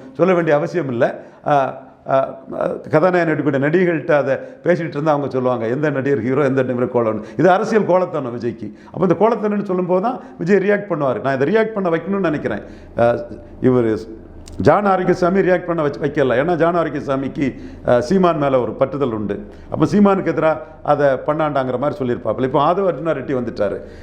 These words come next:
விஜய் ரியாக்ட் பண்றாரா இல்லையான்னு பார்க்கணும். ஏன்னா விஜய்க்கும் அதுல சுயநலவாதி, சந்தர்ப்பவாதி,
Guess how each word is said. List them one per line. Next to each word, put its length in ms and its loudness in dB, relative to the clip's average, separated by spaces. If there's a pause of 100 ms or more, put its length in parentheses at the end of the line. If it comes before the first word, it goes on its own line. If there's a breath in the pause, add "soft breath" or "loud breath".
(120)
விஜய் 260 4
ரியாக்ட் 340 -2
பண்றாரா 380 2
இல்லையான்னு 340 -4
பார்க்கணும். 400 -6
ஏன்னா 280 0 (420 loud breath)
விஜய்க்கும் 540 2
அதுல 260 0
சுயநலவாதி, 680 2
சந்தர்ப்பவாதி, 680 0